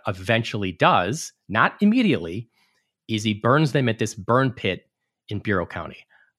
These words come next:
I thought that was such a freaky coincidence. Are you gonna make up a story where you've got Smokey Rona's got the bloody clothes in a ca-, in the trunk of a car?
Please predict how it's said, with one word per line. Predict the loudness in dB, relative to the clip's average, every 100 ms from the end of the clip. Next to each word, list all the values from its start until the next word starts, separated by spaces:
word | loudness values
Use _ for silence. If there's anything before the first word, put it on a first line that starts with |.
| _ -4
I | -2
thought | 0 0 0 0
that | 0 0 -2
was | -4 -6 -8 -12 -12
such | -8 -2 -2 -4 -6
a | -4 -4 -6 -16 _
freaky | -20 -18 -16 -10 -4 -2 0 0 0 -2
coincidence. | -4 -2 0 -4 -4
Are | 0
you | 2
gonna | 4 4
make | 4 2
up | -2
a |
story | -6 0 2 2 0 -6 -12 _ _ _ _
where | -2 0
you've | 0 4
got | 4 4 0 _ _ _
Smokey | -14 -10 -2 -2 0
Rona's | 0 0 0
got | 0 0 -6 _ -14
the |
bloody | -4 -2 0
clothes | 0 0
in | 0
a | -2
ca-, | -4 -4
in | -2
the |
trunk | 0 0 -2
of |
a | -2
car? | 0 0 -2